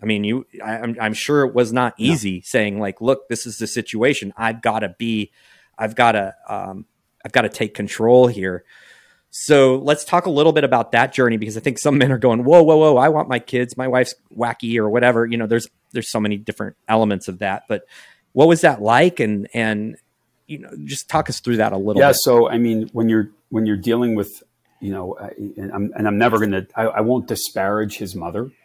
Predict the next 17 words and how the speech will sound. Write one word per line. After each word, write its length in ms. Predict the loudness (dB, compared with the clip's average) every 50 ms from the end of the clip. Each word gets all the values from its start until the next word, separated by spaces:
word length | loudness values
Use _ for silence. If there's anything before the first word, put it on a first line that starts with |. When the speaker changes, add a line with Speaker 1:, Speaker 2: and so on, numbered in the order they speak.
| _ _ _ _ _ _
Speaker 2:
I, 120 | -8 -8 -6
I 140 | -4 -4 -2
would 160 | -2 -2 -4
never 240 | -4 -4 -4 -6 -6
do 100 | -4 -4
Speaker 1:
I 60 | -4 -2
Speaker 2:
that. 60 | -2
Speaker 1:
think 100 | -2 -2
that's 140 | -2 -4 -4
Speaker 2:
And, 140 | -6 -6 -4
Speaker 1:
important. 260 | -4 -4 -4 -4 -4
Speaker 2:
and 160 | -4 -4 -4 -4
the 40 |
thing 240 | -4 -4 -2 0 2
is 200 | 2 2 2 0
Speaker 1:
Yeah. 60 | 0
Speaker 2:
that, 200 | -2 -2 -2 -4